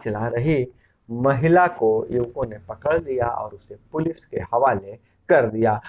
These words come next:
वहीं बेतिया से खबर आ रही है, रोड रेज की बारात से लौट रही बोलेरो ने सात छात्राओं सहित आठ को रौंद दिया, छह गंभीर रूप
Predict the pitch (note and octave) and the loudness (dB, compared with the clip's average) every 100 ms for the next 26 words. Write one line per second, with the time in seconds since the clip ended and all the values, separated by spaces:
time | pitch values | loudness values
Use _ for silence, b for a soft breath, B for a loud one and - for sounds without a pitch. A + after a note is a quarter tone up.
0 | B - C3 A#2 B2+ C3+ D3+ F3+ F3+ E3 | B -4 -2 0 0 0 2 2 2 0
1 | E3 D#3+ D#3 D#3 D#3+ E3 E3 B B - | 2 4 4 4 4 4 2 B B 0
2 | C3 D3+ D#3 D#3 - D#3+ B2 G#2+ A2+ C#3+ | 2 4 4 2 2 -2 0 2 2 2
3 | D3 - C#3+ C#3 A2 A#2+ B2+ - A#2+ B2 | 0 4 4 6 4 4 0 -2 -2 0
4 | B2+ G2+ A2 A#2 C3 D3 C#3+ C3+ C3 - | 0 -2 0 2 2 0 -4 -6 -6 0
5 | A2+ C3 - G#2 - A2 A#2+ C#3+ - A2+ | 0 0 -4 -6 -4 -4 -2 -2 -2 -2
6 | A#2+ A#2+ - A2 C3 - A2 G#2 A#2+ D3 | -2 -4 -2 0 0 -2 -8 -4 -2 -2
7 | D3 D3+ C#3+ C3 B2+ A2 G#2+ G#2+ C#3+ B2 | 0 0 0 0 -2 -2 -6 -2 -2 -2